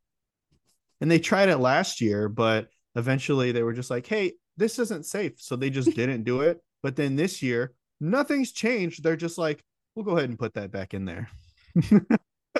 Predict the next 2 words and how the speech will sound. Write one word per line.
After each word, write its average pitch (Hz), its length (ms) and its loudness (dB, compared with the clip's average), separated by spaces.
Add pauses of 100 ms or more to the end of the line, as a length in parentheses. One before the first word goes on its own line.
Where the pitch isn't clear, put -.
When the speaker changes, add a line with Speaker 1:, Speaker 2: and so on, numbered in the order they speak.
(920)
Speaker 1:
Um, 131 640 6 (500)
so 151 400 4